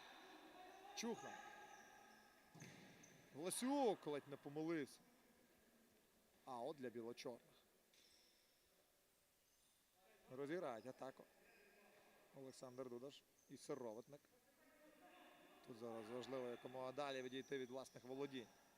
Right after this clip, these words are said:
Власюк. Сироватник. Пресинг не пройшов від Федака. Дудаш.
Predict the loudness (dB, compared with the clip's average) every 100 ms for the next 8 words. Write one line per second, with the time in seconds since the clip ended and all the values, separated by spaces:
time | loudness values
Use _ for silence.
0 | -20 -20 -12 -2 0 0 -2 -4 -16 -18
1 | -20 -20 -20 -20 -20 -16 0 4 8 10
2 | 10 8 0 0 -4 -6 -8 -8 -6 4
3 | 4 6 2 -4 -8 0 2 4 6 6
4 | 8 8 8 6 4 4 4 6 2 2
5 | -8 -20 -18 -18 -12 -2 2 4 4